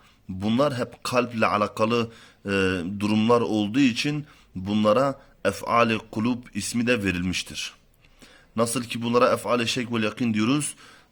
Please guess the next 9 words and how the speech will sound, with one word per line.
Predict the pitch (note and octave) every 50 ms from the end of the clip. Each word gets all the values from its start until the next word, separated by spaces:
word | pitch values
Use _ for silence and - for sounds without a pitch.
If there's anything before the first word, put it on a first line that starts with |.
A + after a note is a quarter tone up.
| - F#2+ F#2+
diğer | G2+ A2+ B2 B2+ A#2 A#2+
bir | A#2+
ismi | A2 A2 G#2 - A#2+ B2 A#2+
de | B2+ A#2
bunların | A2 A2 A2 A2 A2 B2 C#3+ D3+ C#3+ D3 - - - - _
ef'ali | - G2 - F2+ G#2+ A2+ G#2+
kulub | G2+ - - G#2+ G2+ F#2 F2+
diyoruz | F#2 F2+ E2 E2+ E2 E2
bunlara. | F2 E2+ E2 E2 D#2 D#2 D2+